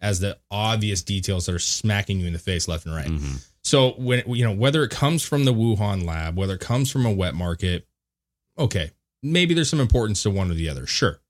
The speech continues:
Speaker 2: Yeah.
Speaker 1: What's most important is, is that the C D C was able to take information from wherever it came from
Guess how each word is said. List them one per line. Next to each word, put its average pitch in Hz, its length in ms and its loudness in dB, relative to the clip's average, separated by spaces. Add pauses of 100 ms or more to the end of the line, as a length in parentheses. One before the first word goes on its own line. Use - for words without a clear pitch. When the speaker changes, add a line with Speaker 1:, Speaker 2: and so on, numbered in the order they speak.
(160)
Speaker 2:
Yeah. 62 200 -4 (160)
Speaker 1:
What's 123 280 0
most 107 600 2
important 85 540 0
is, 82 400 0 (280)
is 110 200 0
that 110 340 2 (400)
the 101 60 2
C - 260 0
D 160 120 2
C 87 440 0 (160)
was 104 160 0
able 110 220 2
to 101 100 0
take 131 320 -2
information 107 680 0
from 92 220 -2
wherever 98 480 0
it 78 80 -6
came 78 220 -6
from 71 360 -8